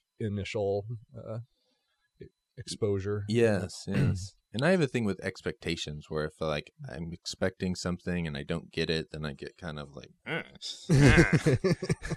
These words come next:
Speaker 2: And that's why when I started my site, I put expectations on every review 'cause I thought, like, "Well, it's good to know, like, what am I expecting before I, you know, write this review?"
Speaker 1: Right.
Speaker 2: And, uh,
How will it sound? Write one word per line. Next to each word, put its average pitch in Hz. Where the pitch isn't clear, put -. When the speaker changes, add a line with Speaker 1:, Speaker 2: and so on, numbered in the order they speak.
Speaker 2:
And 110
that's 127
why 127
when 117
I 104
started 117
my 95
site, 113
I 78
put 90
expectations -
on 87
every 98
review 92
'cause 98
I 78
thought, 87
like, 80
"Well, 123
it's -
good 147
to 123
know, 120
like, 90
what 92
am 117
I 120
expecting 90
before 90
I, 87
you 87
know, 85
write 82
this -
review?" 87
Speaker 1:
Right. 104
Speaker 2:
And, 82
uh, 78